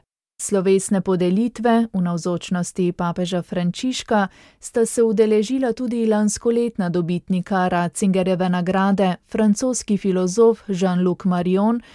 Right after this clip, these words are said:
in avstralska teologinja Tracy Rowland. Avdienca pri papežu je lani zaradi pandemije in varnostnih ukrepov bila odpovedana.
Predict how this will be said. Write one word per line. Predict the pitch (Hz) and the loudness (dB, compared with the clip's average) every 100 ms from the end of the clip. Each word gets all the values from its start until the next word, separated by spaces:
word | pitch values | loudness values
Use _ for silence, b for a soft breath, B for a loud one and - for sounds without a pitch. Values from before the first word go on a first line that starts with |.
| B B - | B B -6
in | 269 | 0
avstralska | 262 226 - 185 180 - 220 | 0 0 -2 0 0 0 -2
teologinja | 208 185 180 220 240 233 226 233 226 | 0 0 2 2 2 2 2 4 2
Tracy | 214 185 180 180 220 202 | 0 0 0 0 0 2
Rowland. | 202 185 175 170 165 - _ _ - | 4 2 2 0 -4 -8 _ _ -2
Avdienca | 190 185 208 208 208 196 | 0 2 4 4 4 0
pri | 180 180 170 | 2 0 0
papežu | 208 214 220 196 180 185 | 2 0 2 0 0 0
je | 175 175 175 175 | 0 0 -2 0
lani | 208 220 233 233 | 2 4 4 4
zaradi | 190 180 170 170 175 170 | 2 -2 -2 -2 -2 -4
pandemije | - 180 175 180 196 233 233 214 | -4 -4 -2 2 4 4 4 4
in | 180 175 | 2 0
varnostnih | 180 175 175 - 175 175 | 0 0 -2 -2 -4 -4
ukrepov | - 226 233 233 208 202 | -2 0 2 2 2 2
bila | 208 247 233 | -2 0 2
odpovedana. | 196 180 - 202 196 170 175 170 160 | 2 0 0 2 2 2 -2 -2 -4